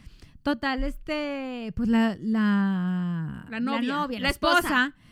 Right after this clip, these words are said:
Speaker 1: pues así como que, güey.
Speaker 2: ¿Con quién se mensajea
Speaker 1: No,
Speaker 2: este
Speaker 1: así de que,
Speaker 2: tanto?
Speaker 1: y el vato primero, "Es el trabajo". Y así como que ya, pues no dijiste que, o sea, que te iban a dar chance.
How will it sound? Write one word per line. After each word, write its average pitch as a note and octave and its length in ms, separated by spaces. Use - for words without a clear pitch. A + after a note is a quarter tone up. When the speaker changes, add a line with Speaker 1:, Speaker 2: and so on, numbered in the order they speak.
Speaker 1:
pues G3 120
así F#3 100
como G#3 200
que, G3 140
güey. G3+ 380
Speaker 2:
¿Con B3+ 220
quién A3+ 240
se G3+ 160
mensajea A#3+ 680
Speaker 1:
No, - 100
Speaker 2:
este G4+ 60
Speaker 1:
así F#4+ 80
de F#4 160
que, D4+ 180
Speaker 2:
tanto? A#3 240
Speaker 1:
y C4+ 140
el C4+ 80
vato B3+ 180
primero, A#3+ 300
"Es F4 100
el C5 60
trabajo". D#4+ 600
Y F#3+ 80
así G3+ 160
como F#3+ 180
que G3 140
ya, F#3 100
pues G#3 160
no G#3 80
dijiste A#3+ 260
que, B3+ 100
o A#3+ 80
sea, G#3+ 100
que G3 100
te G#3 120
iban G#3 180
a A3+ 60
dar A3+ 140
chance. A3 300